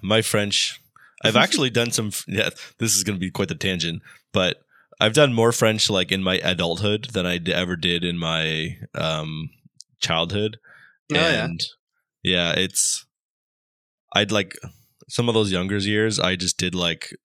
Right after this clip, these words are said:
Speaker 1: I paid zero attention. And
Speaker 2: No.
Speaker 1: then when I got to, like, the later years, I'm like, "Oh, this is all cumulative."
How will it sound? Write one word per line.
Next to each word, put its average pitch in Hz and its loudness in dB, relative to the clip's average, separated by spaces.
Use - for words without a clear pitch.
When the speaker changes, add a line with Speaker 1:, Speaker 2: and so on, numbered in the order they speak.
Speaker 1:
I 85 -2
paid 87 -2
zero 82 -4
attention. 98 -4
And 123 4
Speaker 2:
No. 117 6
Speaker 1:
then 101 0
when 90 0
I 90 2
got 92 2
to, 101 0
like, 90 0
the 92 -2
later 85 0
years, 98 0
I'm 101 -2
like, 95 -2
"Oh, 139 6
this 156 4
is 185 4
all 120 8
cumulative." 92 0